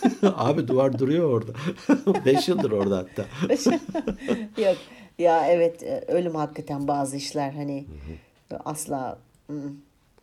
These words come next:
Speaker 2: İşte ne, ne, hangi yönün güçlü olduğunu bildiğin zaman
Speaker 1: Evet.
Speaker 2: zaten fırtıyorsun. Ben, ben hani güçlü yönlerimi biliyorum ama gerçekten zayıf yönlerimi çok düşünmem gerek.
Speaker 1: Hmm.
Speaker 2: Yani biliyorum ama sanki hep böyle yüzeysel böyle zayıf yönlerim var ha.
Speaker 1: Hmm.
Speaker 2: Belki de hani kendime kabul et-,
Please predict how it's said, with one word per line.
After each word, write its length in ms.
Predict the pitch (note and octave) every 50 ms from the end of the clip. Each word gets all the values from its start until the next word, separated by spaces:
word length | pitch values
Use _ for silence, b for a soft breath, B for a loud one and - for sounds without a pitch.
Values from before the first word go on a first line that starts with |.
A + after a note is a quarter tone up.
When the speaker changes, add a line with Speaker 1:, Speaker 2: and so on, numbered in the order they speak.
| _ _ _ _ _ _ _ - - _
Speaker 2:
İşte 200 | - - F#3+ G3+
ne, 360 | A#3 D4 D#4+ D4+ C4 A#3+ A#3+ B3
ne, 60 | C4+
hangi 340 | C4+ D#4 - G#4+ F4 A3+ G#3+
yönün 340 | G3 F#3 F3+ F3+ F3+ E3+
güçlü 280 | D#3+ F3 D#3 - - F#3
olduğunu 400 | F3 E3 D#3 D#3+ E3 D#3+ E3 E3
bildiğin 340 | F#3 F#3+ F3+ E3 F#3+ F3+ D#3+
zaman 240 | D3 D#3 D#3 F3 G#3
Speaker 1:
Evet. 80 | A3
Speaker 2:
zaten 360 | G3 F3+ E3 - - G3 F#3+
fırtıyorsun. 600 | F#3+ - F#3 D#3 - - F3 D#3+ D#3 - - D#3 D#3+
Ben, 240 | A3+ A3 E3+ - F#3+
ben 200 | A3+ A3+ A3+ A#3
hani 200 | B3 B3 A#3+ A3
güçlü 280 | G3+ A#3+ A#3 - - C#4
yönlerimi 460 | C#4 C4+ B3+ B3 C4 B3+ C4 C4 A3+
biliyorum 380 | C4 B3 C4+ C4 A#3+ A#3 A#3
ama 160 | A3+ A3 A3 A#3
gerçekten 680 | A3+ B3 C4 C4 C4 - A#3 A#3 - A#3 A3 A#3 C4 - b b b b b b b b b b b b b b b _
zayıf 380 | - D3+ E3 G3+ B3+ C4+ C4+ -
yönlerimi 460 | B3 A#3 A3+ G#3+ A3 A3 A3 A3 A3
çok 240 | A3 - G#3 F3 E3+
düşünmem 500 | F3 F3 - - G3+ F#3 F#3 F3+ E3+ D#3+
gerek. 440 | D3 C#3 B2+ B2+ B2+ - - - _ _ _ _ _ _ _
Speaker 1:
Hmm. 260 | F3+ F#2 E2+ - C#3+
Speaker 2:
Yani 200 | E3 E3+ F#3 F#3
biliyorum 420 | A#3 A#3 C4+ C#4+ C4 A#3 B3 B3+
ama 360 | A#3+ A#3+ A#3 A#3 A#3+ C4 E4 - b b b b b b b b b b b b _
sanki 340 | - - B3+ B3+ B3 B3+ B3+
hep 120 | B3 B3+
böyle 180 | A#3 A#3 A#3 A#3+
yüzeysel 840 | A3 G#3+ G#3+ G3+ A#3+ A#3 A3+ A3 - B3+ G#3 G#3 G3+ - - -
böyle 200 | E3 D#3 D#3 D#3
zayıf 300 | D3+ E3+ D3+ E3 D#3+ -
yönlerim 480 | E3+ E3 E3 D#3+ D#3 D#3+ D#3 D#3+ D#3 D#3
var 180 | D#3 D3 D3 D3
ha. 280 | D3 C#3+ C#3+ C#3 -
Speaker 1:
Hmm. 80 | - D#3
Speaker 2:
Belki 300 | F#3 G3 G3+ - A3+ G3+
de 80 | G#3+
hani 220 | G3+ G3+ G3 G3+ G3+
kendime 440 | - G#3+ F#3 F#3+ F#3+ F#3+ G3 G3 G3
kabul 280 | G3+ G#3 G3 G3+ G#3 G3
et-, 520 | - - - G3 F#3+ - - - -